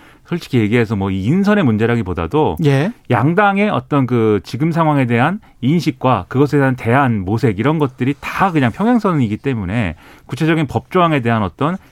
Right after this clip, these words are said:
Speaker 1: 이 어떤 공감대를 형성하고 그것에 따라서 접근하는 이런 논리가 아니기 때문에 평행선을 계속 그리고 이제 구월 이십칠 일에, 아, 본회의에서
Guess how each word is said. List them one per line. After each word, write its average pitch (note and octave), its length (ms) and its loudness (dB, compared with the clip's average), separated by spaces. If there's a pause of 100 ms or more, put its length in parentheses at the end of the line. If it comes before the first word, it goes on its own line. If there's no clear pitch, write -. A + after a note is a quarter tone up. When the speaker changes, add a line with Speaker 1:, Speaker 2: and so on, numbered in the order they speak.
(120)
Speaker 1:
이 A2 420 0
어떤 A#2 400 -2
공감대를 D3+ 1000 2
형성하고 G3+ 560 0
그것에 D3 380 -2
따라서 C3 320 -2
접근하는 D3 540 -2
이런 A#2 160 0
논리가 G#2 320 -2
아니기 F#2+ 240 -4
때문에 G2 480 -4 (380)
평행선을 G3+ 440 0
계속 A#2 240 -4
그리고 A2+ 460 -2 (340)
이제 A2+ 120 -4
구월 B2 380 2
이십칠 G#2 300 -4
일에, C#3 340 0 (320)
아, A#2 180 -10
본회의에서 B2+ 760 0